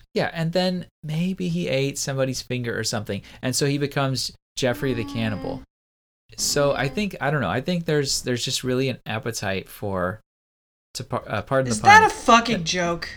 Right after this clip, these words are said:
Speaker 1: There's an appetite, a public
Speaker 2: S-
Speaker 1: appetite for a serial killer
Speaker 2: <sighs> How did
Speaker 1: cannibal.
Speaker 2: we get here?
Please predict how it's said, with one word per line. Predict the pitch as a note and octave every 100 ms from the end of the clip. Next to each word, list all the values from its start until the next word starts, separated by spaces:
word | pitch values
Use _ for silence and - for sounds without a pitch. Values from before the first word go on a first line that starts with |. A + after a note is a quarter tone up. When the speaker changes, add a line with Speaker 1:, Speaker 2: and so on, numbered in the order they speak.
| -
Speaker 1:
There's | D#3 E3 A3 G#3+ G3
an | D#3
appetite, | D#3 F3+ F3+ E3+ - C3+ A#2+
a |
public | E3+ F#3 F3
Speaker 2:
S- | A#2+ C3+
Speaker 1:
appetite | C3 A2+ G#2
for | - A2+ A2+ A2 - _ _ - - -
a | A#2
serial | A2 - C3+ C3 B2+
killer | A#2 A2+ A2 G#2 G#2 G2+
Speaker 2:
<sighs> | - - -
How | G#3
did | G#3+
Speaker 1:
cannibal. | G#3+ G#3+
Speaker 2:
we | F#3+
get | F3+ E3+
here? | F3+ E3+ F3+